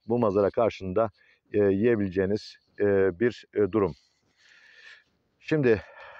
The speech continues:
arsamızın, e, yüz ölçümü tam olarak, e, iki bin yetmiş altı metre. Onu belirteyim. Bu iki bin yetmiş altı metre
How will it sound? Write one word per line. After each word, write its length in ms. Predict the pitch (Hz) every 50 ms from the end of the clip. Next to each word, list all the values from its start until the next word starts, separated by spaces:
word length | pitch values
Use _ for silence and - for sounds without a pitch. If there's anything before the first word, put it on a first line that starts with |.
| - - - - -
arsamızın, 580 | - 131 131 - 151 147 139 123 139 143 139 117 - - _ -
e, 60 | 117
yüz 320 | 120 123 117 117 117 123 131
ölçümü 480 | 139 123 104 - - 110 113 123 131 - _ _ _ _ _ _ _ _
tam 160 | - 139 131
olarak, 440 | 117 104 107 110 127 - - - _ _ _ _ _ _ _ _ _ _ _ _ _ _ _ _
e, 160 | - 104 104 104
iki 280 | - 127 - - 123
bin 200 | 120 127 127 113 _ _ -
yetmiş 340 | 110 123 - 120 - -
altı 400 | 123 117 107 - - 120 110 98 _ _
metre. 380 | - 98 92 - - 110 120 117 - _ _ _ _ _ _ -
Onu 200 | - 113 107 101
belirteyim. 420 | 101 95 87 - 104 107 120 120 - _ _ _ _ _ - - - - - _ -
Bu 100 | 113 82
iki 180 | - - 143
bin 100 | 143 143
yetmiş 280 | 135 131 123 - - -
altı 220 | 131 123 - 135
metre 380 | 127 117 - - 113 110 104 90